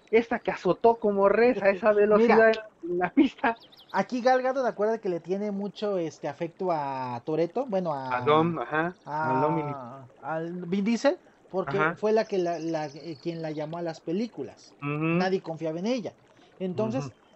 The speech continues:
Speaker 2: yo la regresaron, pero ¿sabes qué? Siento que ella ha de ser hermana de, no es,
Speaker 1: Ay.
Speaker 2: no es, no es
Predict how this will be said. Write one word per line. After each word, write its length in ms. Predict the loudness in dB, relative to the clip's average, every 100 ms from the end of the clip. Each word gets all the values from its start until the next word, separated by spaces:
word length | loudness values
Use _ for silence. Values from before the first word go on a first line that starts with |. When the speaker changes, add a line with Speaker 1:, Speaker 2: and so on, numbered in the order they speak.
| -10
Speaker 2:
yo 220 | 0 0
la 140 | 0
regresaron, 420 | -4 -4 -6 -8
pero 160 | -6 -6
¿sabes 220 | -4 -6
qué? 140 | -6 -10
Siento 400 | -10 -8 -10 -4
que 240 | 0 0
ella 240 | 0 -2
ha 40 | -4
de 100 | -6
ser 260 | -6 -8 -4
hermana 760 | -4 -2 -4 -6 -4 -4 -4
de, 400 | 2 2 2 -4 _ _ _ _ _ _ _ _
no 280 | -4 0 0
es, 180 | 0 -2
Speaker 1:
Ay. 20 |
Speaker 2:
no 200 | -4 0
es, 200 | 0 -2
no 220 | -4 -2
es 140 | -2